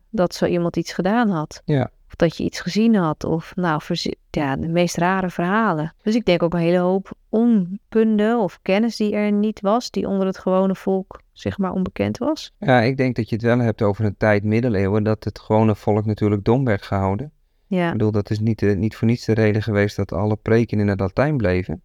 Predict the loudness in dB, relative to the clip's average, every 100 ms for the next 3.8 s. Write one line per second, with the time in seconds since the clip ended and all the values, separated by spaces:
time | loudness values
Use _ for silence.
0 | -8 -6 -2 -4 -2 0 2 4 4 4
1 | 2 0 2 2 2 2 4 4 2 -2
2 | -4 -2 -4 -2 -4 -4 0 2 4 2
3 | 2 4 2 0 -2 -2 -4